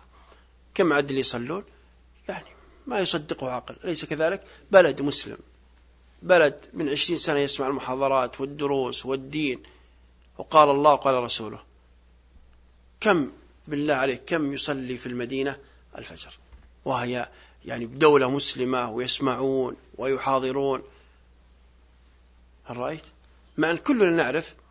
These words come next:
أن التخلف عن صلاة الفجر من علامات المنافقين، وكلنا نعرف حديث النبي: "وإلا أصبح خبيث النفس". وحديث كثير ليس هذا موضعها، لكن تقريبي، مثال تقريبي اللي هي صلاة الفجر. وكلكم تعرفون هناك قول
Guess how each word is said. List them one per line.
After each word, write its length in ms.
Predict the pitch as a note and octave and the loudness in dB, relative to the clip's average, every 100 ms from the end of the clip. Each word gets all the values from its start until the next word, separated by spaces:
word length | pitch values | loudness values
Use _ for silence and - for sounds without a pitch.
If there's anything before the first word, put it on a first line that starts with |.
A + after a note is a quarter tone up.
| - - - | -20 -20 -4
أن 200 | E3+ D3+ | 0 0
التخلف 520 | C#3 - - E3 C#3+ C#3 | 0 -4 -2 -2 -2 -4
عن 60 | |
صلاة 220 | C3 C#3 C#3 | -2 -2 -2
الفجر 260 | D3 C#3+ | -2 0
من 100 | C3+ | 0
علامات 380 | C3+ C#3 D#3 E3 - _ - | 2 4 2 0 -10 _ -8
المنافقين، 600 | C3+ C3+ B2 A2+ A2+ G#2+ - - - | -2 0 0 -4 -10 -12 -14 -12 -8
وكلنا 460 | - C4 A3 F#3 | -2 2 6 6
نعرف 300 | F#3+ E3+ D3+ | 6 4 2
حديث 300 | - E3+ F3 | -2 0 0
النبي: 440 | E3 C#3+ C#3 G3+ A3 - - - | 2 2 2 0 -4 -14 -8 2
"وإلا 720 | C3+ - F#3 E3 C#3 B2 F#3 | 2 2 0 2 2 2 4
أصبح 340 | - - C#3+ | 2 2 -2
خبيث 420 | D3+ D#3 E3+ G3+ - - - - - - - | 0 0 0 -2 -6 -20 -20 -20 -20 -16 -8
النفس". 420 | B2+ G#2+ - - - - - _ _ _ _ - | -8 -8 -8 -10 -12 -20 -20 _ _ _ _ 0
وحديث 380 | B3 D4 C#4+ | 2 2 2
كثير 260 | - B3 A3 | 0 0 2
ليس 180 | A3 A3 | 4 4
هذا 120 | G3+ | 4
موضعها، 500 | F3+ D#3+ B2+ A#2+ A2 - - | 4 2 0 -2 -10 -16 -4
لكن 360 | F3 G3+ B3+ - | 0 2 0 -2
تقريبي، 420 | - G3+ F3 B2+ | 0 4 2 2
مثال 300 | C#3+ D3 E3+ | 0 2 2
تقريبي 520 | D3+ D3+ D#3 A3 B3+ - - - | 0 -2 -2 -2 -6 -10 -14 -6
اللي 100 | D3 | 0
هي 40 | |
صلاة 240 | C3+ B2 G#2+ | 0 0 -6
الفجر. 340 | G#2 F#2+ - - - - - | -14 -14 -16 -20 -20 -8 -4
وكلكم 500 | - B3 A3 G3 F3 | 2 4 6 6 6
تعرفون 360 | E3+ F3 C#3+ | 6 4 2
هناك 240 | D#3+ F3+ - | 2 2 2
قول 320 | E3+ E3 | 4 4